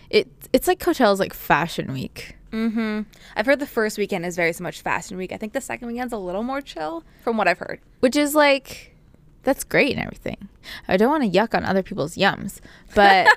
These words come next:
Speaker 2: <laughs> Sorry, I've never heard that before.
Speaker 1: <laughs> Wait.
Speaker 2: That's amazing.
Speaker 1: I heard that from Daniela. She used it once in the office, I think.
Speaker 2: Oh, really?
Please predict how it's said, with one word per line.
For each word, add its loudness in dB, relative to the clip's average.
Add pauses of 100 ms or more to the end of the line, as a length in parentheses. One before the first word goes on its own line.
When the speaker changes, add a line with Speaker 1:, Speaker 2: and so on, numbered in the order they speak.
Speaker 2:
<laughs> 2
Sorry, 4
I've 0
never 4
heard 2
that 4
before. 0
Speaker 1:
<laughs> -6
Wait. 6
Speaker 2:
That's 4
amazing. 0
Speaker 1:
I 6
heard 4
that 6
from -2
Daniela. 6
She -2
used 0
it 6
once 0
in -2
the 0
office, -2
I 2
think. -2
Speaker 2:
Oh, 4
really? 4